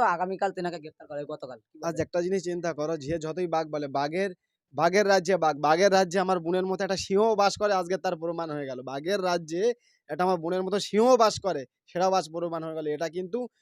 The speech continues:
Speaker 2: উনি এই এলাকায় স-, এই নেতৃত্ব দিত, কেউ জানতো না। আর চার দিন জেল খেটে টোটাল পশ্চিমবাংলার মানুষ জেনে গেছে যে এই এলাকায়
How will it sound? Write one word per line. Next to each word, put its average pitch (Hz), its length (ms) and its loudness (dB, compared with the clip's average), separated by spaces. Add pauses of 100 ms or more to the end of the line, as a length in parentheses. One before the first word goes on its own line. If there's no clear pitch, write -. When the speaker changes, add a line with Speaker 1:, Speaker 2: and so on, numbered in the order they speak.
(200)
Speaker 2:
উনি 175 220 2
এই 175 280 0
এলাকায় 185 380 4
স-, - 100 -12
এই 160 360 -4
নেতৃত্ব 175 560 -4
দিত, 185 280 -4 (400)
কেউ 214 140 4
জানতো 220 380 2
না। 208 80 -2
আর 151 260 -2
চার 165 220 -2
দিন 180 200 -2
জেল 170 200 -4
খেটে 165 200 -6
টোটাল 170 340 -4
পশ্চিমবাংলার 185 560 0
মানুষ 170 240 -4
জেনে 156 260 -6
গেছে 160 220 -8
যে 151 100 -12
এই 180 200 0
এলাকায় 170 360 0